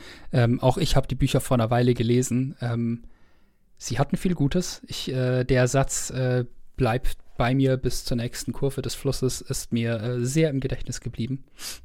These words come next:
<laughs> War ein bisschen traurig. Ähm, ich wollte gerade noch drauf eingehen, in diesem Buch, äh, Legendary Dragons gibt es tatsächlich eine Drachenreiterklasse.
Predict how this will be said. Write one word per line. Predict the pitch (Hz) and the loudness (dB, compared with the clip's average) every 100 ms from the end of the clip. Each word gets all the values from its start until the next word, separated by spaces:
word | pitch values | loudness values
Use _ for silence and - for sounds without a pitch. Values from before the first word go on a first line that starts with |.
| - - - - - - | -10 -10 -10 -14 -16 -4
<laughs> | - 202 - - - - | -4 -4 -8 -20 -20 -10
War | 139 127 | -6 -6
ein | - | -6
bisschen | 151 - | -8 -6
traurig. | 147 131 135 - - - - - - | -6 -4 -4 -8 -14 -16 -14 -12 -2
Ähm, | 156 147 151 156 - _ - - - _ - - - - _ - - - - - - | 4 6 6 4 -6 _ -20 -20 -20 _ -20 -20 -20 -20 _ -20 -20 -20 -20 -20 2
ich | 143 147 - 139 | 6 6 6 4
wollte | 143 175 | 6 6
gerade | 196 180 | 4 2
noch | 180 | 0
drauf | 175 - | -2 0
eingehen, | 170 156 | 0 2
in | 151 151 | 2 2
diesem | 175 151 | 4 4
Buch, | 208 - | 4 4
äh, | - | 2
Legendary | 147 165 - 165 151 135 | 2 2 0 0 0 0
Dragons | 139 156 135 - | 0 0 0 -2
gibt | 156 | -2
es | - | 4
tatsächlich | - - 151 - - | 6 6 2 -2 -4
eine | 127 | -4
Drachenreiterklasse. | 120 147 - 92 107 - - 107 - 175 | -2 -2 -4 -4 -4 -4 -2 -2 -2 -8